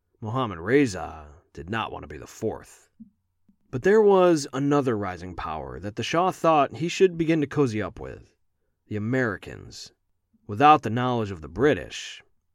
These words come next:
they received nearly the same message from the Shah. But the American ambassador, a man named Hurley, was troubled by the colonial relationship Iran had with Britain.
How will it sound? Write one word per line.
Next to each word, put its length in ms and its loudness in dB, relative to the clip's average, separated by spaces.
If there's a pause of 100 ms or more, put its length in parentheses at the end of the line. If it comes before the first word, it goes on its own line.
they 160 2
received 400 -2
nearly 280 -10
the 100 -16
same 340 -4
message 380 -8
from 180 -12
the 60 -14
Shah. 460 -10 (720)
But 80 -4
the 80 2
American 400 4
ambassador, 840 -4 (400)
a 40 -8
man 320 4
named 260 2
Hurley, 600 0
was 160 -10
troubled 340 0
by 120 4
the 80 -4
colonial 420 0
relationship 580 -6
Iran 360 -10
had 260 -6
with 160 -8
Britain. 400 -10